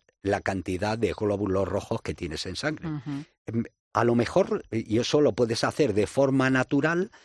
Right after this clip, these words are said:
Speaker 1: hay gente que, eh, equipos ciclistas que se van a entrenar antes de las pruebas de competición.
Speaker 2: Y se van a altura.
Speaker 1: Se van a Sierra Nevada o al Teide. A-, ahora he estado la semana pasada en el Teide,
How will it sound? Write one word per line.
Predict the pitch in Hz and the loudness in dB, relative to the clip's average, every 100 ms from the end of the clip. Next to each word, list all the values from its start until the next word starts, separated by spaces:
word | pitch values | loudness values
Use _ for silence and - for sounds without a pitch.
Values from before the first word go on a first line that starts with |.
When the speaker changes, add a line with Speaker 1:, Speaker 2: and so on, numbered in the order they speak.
| _ | _
Speaker 1:
hay | - 110 | -2 0
gente | - 120 151 | 2 2 2
que, | 151 107 90 87 85 85 _ _ | 2 0 0 -2 -4 -8 _ _
eh, | - 92 90 85 | -2 0 2 0
equipos | - 110 - 104 | 0 -2 2 0
ciclistas | - 110 123 - 156 | 2 2 0 2 0
que | - | 2
se | 90 87 | 0 0
van | 98 98 | 0 2
a | |
entrenar | 104 98 110 120 120 | 0 0 0 0 -2
antes | 95 92 104 98 | -2 -2 -2 -2
de | 98 | -2
las | 95 | -4
pruebas | - 101 101 | -2 0 0
de | 98 | 0
competición. | 95 101 107 101 104 - | -2 -4 -4 -4 -4 -2
Speaker 2:
Y | |
se | - | 0
van | 180 170 | 2 0
a | |
altura. | 151 160 135 - | -4 -6 -6 -10
Speaker 1:
Se | - - 92 | -8 -2 0
van | 107 139 - | 2 0 0
a | |
Sierra | - 98 90 92 90 | 0 2 2 2 0
Nevada | 98 117 123 156 | 0 0 0 4
o | 127 90 | 4 4
al | 85 | 2
Teide. | 110 82 62 - _ _ - | 2 0 -2 -14 _ _ -8
A-, | 92 | -6
ahora | - 90 104 104 92 90 | -2 0 0 0 0 0
he | 90 | -2
estado | - - 92 92 | 0 -2 0 -2
la | 90 | -2
semana | 85 98 95 95 | -4 -6 -4 -6
pasada | 90 95 98 | -8 -8 -6
en | 98 | -6
el | 92 | -8
Teide, | - 113 131 | -6 -4 -4